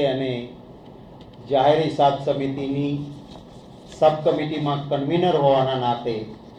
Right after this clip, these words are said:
મારા જે પરિચય આર્મ ફોર્સિસ સાથેના,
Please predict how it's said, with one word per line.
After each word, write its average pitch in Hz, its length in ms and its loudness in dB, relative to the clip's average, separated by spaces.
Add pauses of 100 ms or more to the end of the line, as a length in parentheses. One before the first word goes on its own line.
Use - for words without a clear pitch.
(320)
મારા 135 320 6
જે 170 180 2 (340)
પરિચય 139 500 -2 (1500)
આર્મ 139 340 4
ફોર્સિસ 143 560 -2
સાથેના, 139 640 0